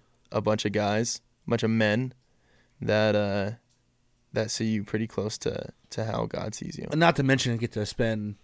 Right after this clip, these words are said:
Speaker 2: you know, time fly fishing with some of the most incredible fly fishermen you'll ever meet and some of the
Speaker 1: Mm-hmm.
Speaker 2: most beautiful places and
Speaker 1: Exactly.
Speaker 2: countless other experiences while you're doing it. So
Speaker 1: Amazing.
Speaker 2: yeah, I mean,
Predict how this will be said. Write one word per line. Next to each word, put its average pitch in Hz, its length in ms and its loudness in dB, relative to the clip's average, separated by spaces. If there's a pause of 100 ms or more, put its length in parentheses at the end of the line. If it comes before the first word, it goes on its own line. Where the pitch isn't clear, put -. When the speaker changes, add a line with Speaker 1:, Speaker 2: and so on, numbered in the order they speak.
Speaker 2:
you 92 100 -4
know, 95 220 -6
time 101 260 -6
fly 107 220 -2
fishing 107 340 -6
with 101 260 -6 (460)
some - 160 0
of 117 60 2
the 110 120 0 (520)
most 147 280 4
incredible 127 440 6
fly 123 180 6
fishermen 120 320 2
you'll 117 80 2
ever 113 140 2
meet 110 320 0
and 107 120 2
some 110 140 4
of 110 60 0
the - 0 -
Speaker 1:
Mm-hmm. 104 120 4
Speaker 2:
most 104 160 4
beautiful 110 320 0
places 104 640 -2
and 104 80 2
Speaker 1:
Exactly. 101 600 2
Speaker 2:
countless 143 440 6
other 117 220 2
experiences 107 760 -2
while 113 120 2
you're 101 100 -2
doing 98 260 -4
it. - 160 -16
So 104 380 -6
Speaker 1:
Amazing. 101 520 -4 (100)
Speaker 2:
yeah, 127 340 6
I 127 60 0
mean, 127 300 2